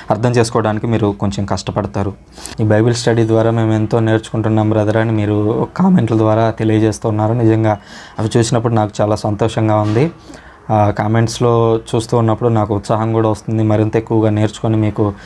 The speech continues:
చెప్పాలి అనేటువంటి ఆశ కూడా కలుగుతుంది. కాబట్టి మీరు ఏదైనా కొత్త విషయాలు నేర్చుకుంటే తప్పకుండా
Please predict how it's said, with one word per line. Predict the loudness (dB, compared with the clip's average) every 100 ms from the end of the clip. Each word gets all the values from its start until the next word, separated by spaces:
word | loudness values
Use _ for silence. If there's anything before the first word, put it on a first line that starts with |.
| -20 -8 -4
చెప్పాలి | 0 0 0
అనేటువంటి | 0 -2 -2 0
ఆశ | 0 0
కూడా | -2 -2
కలుగుతుంది. | 0 -2 -2 -2 0
కాబట్టి | 2 2 0
మీరు | 0 0
ఏదైనా | 2 0
కొత్త | -2 -2 -2
విషయాలు | 0 -2 0
నేర్చుకుంటే | -2 -4 -6 -4
తప్పకుండా | -4 -4 -2 0